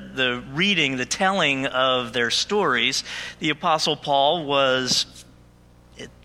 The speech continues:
before he became a Christ follower, was Saul. And he, because of his devotion to his faith, believed that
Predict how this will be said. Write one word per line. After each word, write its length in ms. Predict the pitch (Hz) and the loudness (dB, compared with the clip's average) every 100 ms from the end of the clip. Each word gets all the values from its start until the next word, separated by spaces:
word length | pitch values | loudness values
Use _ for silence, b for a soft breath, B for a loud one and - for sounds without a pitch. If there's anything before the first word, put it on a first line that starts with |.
| - | -6
before 460 | 135 - 190 233 | -6 -2 2 2
he 140 | 175 160 | 2 -2
became 340 | 135 - 143 | -2 -2 -2
a 40 | 131 | 0
Christ 280 | - 127 | 0 -2
follower, 340 | - 117 143 180 | 0 0 2 0
was 300 | 139 131 - | 0 2 2
Saul. 600 | - 160 117 117 214 - B B B B B | 2 2 2 0 -2 -8 B B B B B
And 480 | 156 160 156 156 151 | 2 4 4 2 -2
he, 460 | - 185 185 190 | -2 0 2 2
because 500 | 180 139 - 202 233 | 0 -4 -2 0 2
of 100 | 185 | 0
his 260 | 147 156 131 | 0 0 0
devotion 800 | 156 117 160 247 240 - 180 156 | -4 -4 -2 0 0 0 0 -2
to 200 | - 175 | -2 -2
his 240 | 147 139 | 0 -2
faith, 800 | - - - 185 131 139 - - - B B B B B B B 135 | -4 -10 -2 0 2 -2 -4 -16 -20 B B B B B B B -4
believed 840 | 156 160 190 233 220 190 170 147 143 127 | -2 0 2 2 4 2 -2 -8 -12 -2
that 520 | 147 139 139 135 - | 2 4 2 0 -8